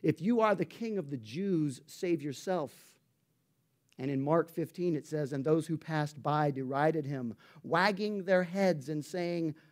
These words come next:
"Aha, you who would destroy the temple and rebuild it in three days, save yourself and come down from that cross." So also the chief priests with the scribes mocked him to one another, saying,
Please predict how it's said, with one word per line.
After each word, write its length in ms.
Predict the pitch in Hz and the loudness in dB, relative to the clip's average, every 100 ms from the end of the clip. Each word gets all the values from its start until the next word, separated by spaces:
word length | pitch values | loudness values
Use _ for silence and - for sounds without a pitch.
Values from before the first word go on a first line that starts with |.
| _ _ _ _ | _ _ _ _
"Aha, 520 | 113 120 151 220 190 143 _ _ _ _ 170 - | -4 2 2 2 -4 -14 _ _ _ _ -20 -6
you 260 | 127 202 | 2 2
who 140 | 165 190 | 2 0
would 180 | 170 147 | 0 -2
destroy 460 | 147 - 175 180 | -6 -6 -4 -2
the 120 | 147 | -4
temple 460 | 135 - 175 156 139 | -6 -6 -6 -4 -4
and 140 | 131 | -2
rebuild 480 | 135 135 107 160 143 | -4 -6 -4 -4 0
it 100 | 135 | -2
in 220 | 131 127 | -2 -8
three 340 | 117 147 147 135 | -8 -8 -4 0
days, 480 | 135 151 147 127 - | 4 4 4 -2 -10
save 340 | - 196 180 139 | -8 0 0 0
yourself 640 | 143 - 170 139 120 127 | -8 -6 0 2 0 -4
and 160 | 117 | -8
come 240 | - 139 117 | -6 -6 -6
down 420 | 123 123 127 113 | -6 -6 -6 -8
from 300 | - 110 107 | -12 -12 -12
that 240 | 101 98 | -14 -18
cross." 640 | - 117 98 87 - - _ _ _ _ _ _ _ _ _ _ _ | -20 -18 -18 -20 -20 -20 _ _ _ _ _ _ _ _ _ _ _
So 240 | - 143 | 4 6
also 320 | 143 151 139 | 6 2 -2
the 120 | 113 | -4
chief 340 | 110 - 143 - | -8 -8 -10 -10
priests 520 | - 151 135 - - | -8 -6 -6 -12 -16
with 140 | 127 | -16
the 80 | - | -14
scribes 580 | 110 - 143 151 117 110 _ _ | -14 -8 -2 -2 -4 -8 _ _
mocked 540 | - 123 147 151 - - | -8 -4 -2 -4 -8 -10
him 200 | 135 117 | -8 -8
to 100 | 117 | -8
one 180 | 120 120 | -8 -8
another, 340 | 113 113 113 | -8 -10 -12
saying, 460 | 107 135 127 123 | -10 -8 -6 -6